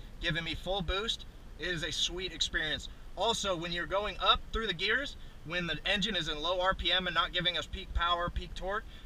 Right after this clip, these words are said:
the electric motor out back is gonna take care of that and smooth everything out.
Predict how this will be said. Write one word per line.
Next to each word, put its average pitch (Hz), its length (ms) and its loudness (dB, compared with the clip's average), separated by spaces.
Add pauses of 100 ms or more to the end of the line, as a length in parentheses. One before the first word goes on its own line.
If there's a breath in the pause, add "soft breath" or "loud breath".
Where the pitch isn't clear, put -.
the 156 80 -4
electric 190 400 4
motor 202 260 4
out 170 200 4
back 175 240 4
is 151 100 -6
gonna 165 160 -4
take 160 240 -6
care 160 200 -2
of 170 80 -2
that 180 260 6
and - 80 -8
smooth 170 340 -4
everything 190 400 0
out. 196 260 4